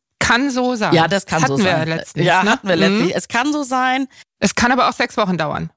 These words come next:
Speaker 2: Äh, w-, wissen Sie, das Problem ist nochmal, wir müssen immer gucken, in welcher Phase befinde ich mich. Befinde ich mich noch in der Übergangsphase oder bin ich schon durch und mein Eierstock macht gar nichts mehr? Ich fange mal mit Letzterem an, weil das das Einfachste ist.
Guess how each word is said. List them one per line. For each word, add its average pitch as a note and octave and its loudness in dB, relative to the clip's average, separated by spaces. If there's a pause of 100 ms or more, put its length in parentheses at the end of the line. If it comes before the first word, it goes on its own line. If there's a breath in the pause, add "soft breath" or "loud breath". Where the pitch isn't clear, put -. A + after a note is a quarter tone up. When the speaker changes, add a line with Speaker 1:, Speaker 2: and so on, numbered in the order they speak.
Speaker 2:
Äh, G#3 0
w-, G#3 -6
wissen D#4 -2
Sie, D4 2
das B3 -6
Problem B3+ -2
ist - -6
nochmal, G3+ -2
wir A3+ -2
müssen A#3 -4
immer E4+ -2
gucken, - -6
in B3 0
welcher A#3 -2
Phase G#3+ -4
befinde C#3+ -10
ich - -16
mich. - -12
Befinde C#4 0
ich A3+ -2
mich A3+ -2
noch E3+ -4
in D3 -4
der C3+ -4
Übergangsphase C4 -2
oder B3 -2
bin A#3+ -4
ich A3+ -4
schon G3+ -4
durch A#3 -4
und G#3+ -6 (300 loud breath)
mein G3 0
Eierstock F3 -2
macht D3+ -6
gar C3+ -2
nichts D3 -6
mehr? B2+ -6
Ich - -12
fange A#3 -2
mal A3+ 0
mit F3+ -6
Letzterem E3 -4
an, D3 -4
weil D#3 -4
das E3 -8
das D#3+ -8
Einfachste - -6
ist. A3+ 0